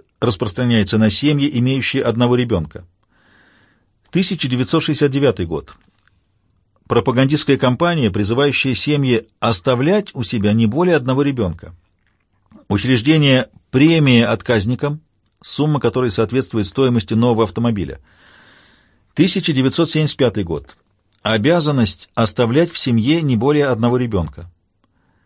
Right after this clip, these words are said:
Тысяча девятьсот семьдесят шестой год.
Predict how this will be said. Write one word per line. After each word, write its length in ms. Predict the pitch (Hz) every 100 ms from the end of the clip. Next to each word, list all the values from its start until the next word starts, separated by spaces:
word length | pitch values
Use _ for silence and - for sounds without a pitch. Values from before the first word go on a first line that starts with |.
| _ _ _
Тысяча 380 | 143 151 147 123
девятьсот 500 | 113 117 147 139 _ _ _ _
семьдесят 400 | - 139 143 127
шестой 360 | - - 151
год. 240 | 104 78